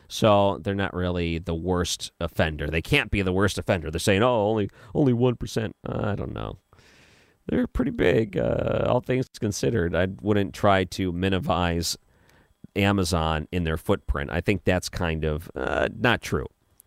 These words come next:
right? To, to downplay the impact and the size of a place in a website like Amazon. Uh, so that was on Reuters reporting that one. This is from the Wall Street Journal. They did a write-up on something else.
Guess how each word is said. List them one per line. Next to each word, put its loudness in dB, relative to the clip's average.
right? 4
To, 4
to 0
downplay 4
the 0
impact 2
and -4
the -4
size 0
of -4
a -4
place 0
in 0
a 2
website 2
like -4
Amazon. -2
Uh, 2
so 2
that 4
was 4
on 4
Reuters 4
reporting -6
that -6
one. -4
This 0
is -4
from 0
the 4
Wall 2
Street -6
Journal. -4
They 0
did 2
a 2
write-up 2
on 0
something -2
else. -2